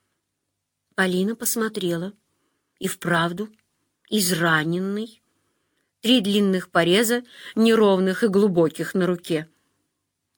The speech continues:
Полине вдруг стало холодно, и она внимательно и серьёзно посмотрела Байсарову в лицо. "Где это ты так... порезался?" "Да нигде.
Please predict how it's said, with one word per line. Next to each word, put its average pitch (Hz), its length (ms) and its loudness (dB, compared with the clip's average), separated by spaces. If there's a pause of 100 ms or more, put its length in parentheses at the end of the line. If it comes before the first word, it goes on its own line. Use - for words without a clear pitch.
Полине 262 400 0
вдруг 240 260 -6
стало 220 320 -4
холодно, 208 600 -6 (560)
и 185 60 0
она 226 200 4
внимательно 254 600 0
и 240 40 0
серьёзно 220 520 -2
посмотрела 208 580 -2
Байсарову 180 600 -2
в 175 60 -6
лицо. 180 440 -2 (1000)
"Где 220 460 2
это 175 200 -4
ты 190 240 0
так... 175 500 -2 (1300)
порезался?" 147 840 -2 (1500)
"Да 247 160 2
нигде. 220 560 4